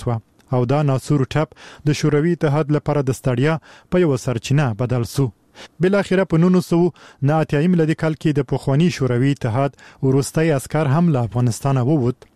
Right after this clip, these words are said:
امریکا د نولس سوه اته اتیا میلادي کال په ټاکنو کې چې د جورج دبلیو بوش پلار جورج بوش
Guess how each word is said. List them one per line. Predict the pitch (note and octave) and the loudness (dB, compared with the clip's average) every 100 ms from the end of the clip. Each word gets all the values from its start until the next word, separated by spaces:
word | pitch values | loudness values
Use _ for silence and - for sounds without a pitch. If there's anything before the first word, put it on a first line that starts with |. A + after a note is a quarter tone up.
| _ _ _ C#3+ | _ _ _ -2
امریکا | C#3+ D3 D#3+ D#3+ | 0 0 0 0
د | D#3 D3 | 0 2
نولس | D#3+ D#3 - | 0 0 0
سوه | D#3 E3+ | 0 0
اته | D3 - D#3 D3 | -2 -2 -2 -2
اتیا | - C#3 D#3+ | -2 0 2
میلادي | D#3 D3+ - | 2 0 -2
کال | D3 C#3 | -4 -2
په | C#3+ | -4
ټاکنو | C3 - D#3+ C3+ | -2 0 0 0
کې | D3 | -2
چې | - D3+ - - - - | 0 -2 -4 -20 -12 -2
د | D3 C3 | -2 0
جورج | D#3+ D#3 F#3 D3 | 0 0 -4 -2
دبلیو | D3+ D3 D3 D3 | 0 0 0 0
بوش | D#3+ - | -2 -2
پلار | D3+ F3 - _ A#2 | 0 0 -4 _ -2
جورج | C3 A2+ A2+ | -2 -2 0
بوش | D3+ F3 | 0 0